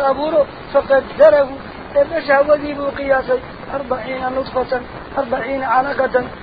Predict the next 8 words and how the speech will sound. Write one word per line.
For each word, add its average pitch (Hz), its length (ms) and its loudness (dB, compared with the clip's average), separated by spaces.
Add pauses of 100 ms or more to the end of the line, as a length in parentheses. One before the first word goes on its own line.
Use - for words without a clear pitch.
(100)
arbaciina 269 600 4
mudqatan. 269 500 6 (280)
Kadib 320 300 2
aa 262 120 6
takwiinkii 269 580 0
yimid. 262 240 -2 (260)
Hadduu 277 340 0
kuustay, 247 460 2